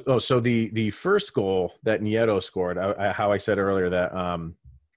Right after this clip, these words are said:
I would, I just wanted the Avalanche to get one as quickly as possible, namely in the first period. And then there was a very slight, uh, m-,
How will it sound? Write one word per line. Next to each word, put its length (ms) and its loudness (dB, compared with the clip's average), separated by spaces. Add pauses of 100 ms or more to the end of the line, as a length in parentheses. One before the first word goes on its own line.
(600)
I 100 -2
would, 220 -4
I 180 -4
just 260 -4
wanted 200 0
the 80 2
Avalanche 240 -2
to 80 -8
get 100 -4
one 500 -4 (420)
as 100 -20
quickly 260 -6
as 80 -6
possible, 520 -6 (120)
namely 300 -6
in 60 -8
the 60 -12
first 280 -14
period. 340 -4 (640)
And 100 0
then 100 2
there 100 0
was 140 0
a 40 0
very 420 -2
slight, 1080 -4 (1300)
uh, 380 -2
m-, 260 -14